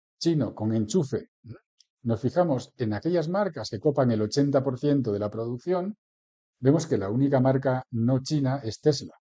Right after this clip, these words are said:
La representación de General Motors en Wuling es solamente de capital, pero el producto es chino cien por cien, el Wuling es cien por cien chino,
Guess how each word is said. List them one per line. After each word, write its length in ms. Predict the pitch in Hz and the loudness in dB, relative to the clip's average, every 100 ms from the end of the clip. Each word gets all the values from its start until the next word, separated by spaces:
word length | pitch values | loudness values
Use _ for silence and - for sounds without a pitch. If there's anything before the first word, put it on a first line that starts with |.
| _ _ _ _ _ | _ _ _ _ _
La 240 | 110 98 | -4 -4
representación 800 | 95 95 101 101 95 90 123 123 | -4 -6 -6 -6 -4 0 2 2
de 260 | 113 110 107 | 2 0 0
General 360 | 120 120 117 110 | 0 0 0 2
Motors 540 | 139 139 104 - - | 4 2 -4 -10 -12
en 100 | 104 | -8
Wuling 400 | 95 135 165 196 | -4 -2 -2 -4
es 140 | 120 110 | -8 -6
solamente 440 | 131 120 120 151 | -2 0 0 0
de 120 | 131 | -2
capital, 520 | 104 95 90 123 104 - _ _ _ _ _ _ | -4 -6 2 2 2 -4 _ _ _ _ _ _
pero 180 | - 90 | -10 -8
el 80 | 80 | -8
producto 420 | - 87 95 127 | -8 -6 -4 -4
es 120 | 98 | -4
chino 260 | - 110 120 | -4 -4 -2
cien 180 | 117 98 | -2 -4
por 140 | 98 | -2
cien, 300 | 135 131 107 | 4 4 2
el 140 | 98 92 | -6 -6
Wuling 360 | 104 117 123 - | -2 0 0 -4
es 360 | 107 104 - | -8 -6 -12
cien 160 | - 104 | -10 -8
por 120 | 104 | -6
cien 300 | 101 113 107 | -2 -2 -2
chino, 360 | - 147 110 | -2 -2 -4